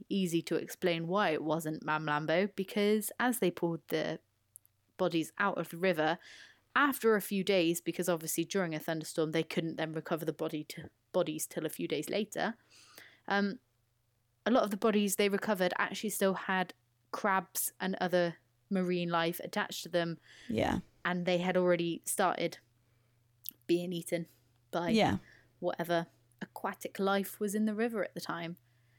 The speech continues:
Speaker 1: And
Speaker 2: Yeah.
Speaker 1: obviously, because
Speaker 2: Yeah.
Speaker 1: they'd been in the river cold, it didn't look like they had any blood left because they'd been unfortunately dead for a couple of days. So although people will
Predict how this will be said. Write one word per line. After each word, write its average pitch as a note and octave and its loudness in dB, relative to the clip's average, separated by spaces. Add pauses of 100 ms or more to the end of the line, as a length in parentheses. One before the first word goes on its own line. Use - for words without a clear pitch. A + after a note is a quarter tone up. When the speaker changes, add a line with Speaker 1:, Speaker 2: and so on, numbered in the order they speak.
(260)
Speaker 1:
And G3 2
Speaker 2:
Yeah. A3 8
Speaker 1:
obviously, F3+ 4
because G3 2
Speaker 2:
Yeah. F#3+ 4
Speaker 1:
they'd F3+ 2
been F3+ 4
in F3 2
the E3 0
river D#3+ 2 (880)
cold, E3+ 2 (340)
it F#3+ 0
didn't F3+ 2
look - 2
like D#3+ 0
they E3 -4
had E3+ 0
any F3 -2
blood F#3+ 0
left D#3 0 (1300)
because F#3 -2
they'd F#3+ 2
been G3 0 (360)
unfortunately F#3+ -4
dead B3 0
for - -6
a E3 -8
couple - -6
of D3+ -8
days. - -8
So F3+ 0
although G3 2
people F3+ -4
will F3 4